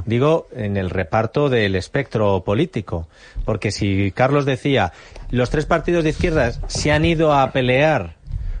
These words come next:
por un mismo espacio y cuando el pesoe ha querido quedarse con Ciudadanos, ahora está tratando de recular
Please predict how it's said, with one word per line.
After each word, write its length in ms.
por 180
un 140
mismo 260
espacio 720
y 140
cuando 260
el 80
pesoe 300
ha 60
querido 360
quedarse 360
con 160
Ciudadanos, 640
ahora 160
está 180
tratando 440
de 100
recular 560